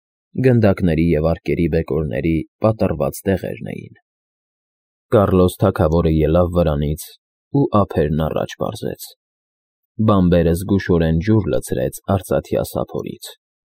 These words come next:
Թռչող արկերին Կառլոս թագավորը դյուրությամբ վարժեցրեց իրեն, բայց սառը ջրից վախենում էր, երբ վզին կամ ականջների ետևն էր լցվում։ Սրբիչը,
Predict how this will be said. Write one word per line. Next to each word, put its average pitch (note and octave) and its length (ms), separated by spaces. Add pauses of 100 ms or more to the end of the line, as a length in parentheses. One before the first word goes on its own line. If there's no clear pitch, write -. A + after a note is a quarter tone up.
(800)
Թռչող D3 400
արկերին E2+ 540 (100)
Կառլոս G2+ 480
թագավորը D#2+ 560
դյուրությամբ F2 640
վարժեցրեց B1+ 720
իրեն, - 320 (600)
բայց A2+ 360
սառը G#2+ 360
ջրից D#2 400
վախենում A#1 560
էր, - 200 (540)
երբ A#2 300
վզին E2+ 500
կամ D#2+ 340
ականջների F2 640
ետևն A1 440
էր G1+ 140
լցվում։ - 480 (1000)
Սրբիչը, F2+ 600